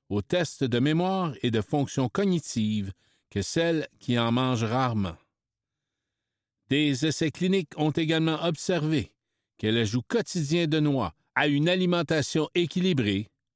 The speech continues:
pouvait contribuer à améliorer certains aspects de la cognition, notamment chez les personnes âgées présentant un risque cardiovasculaire.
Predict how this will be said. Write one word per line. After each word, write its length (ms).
pouvait 340
contribuer 680
à 200
améliorer 520
certains 540
aspects 280
de 120
la 100
cognition, 640
notamment 540
chez 180
les 100
personnes 500
âgées 420
présentant 720
un 100
risque 380
cardiovasculaire. 1300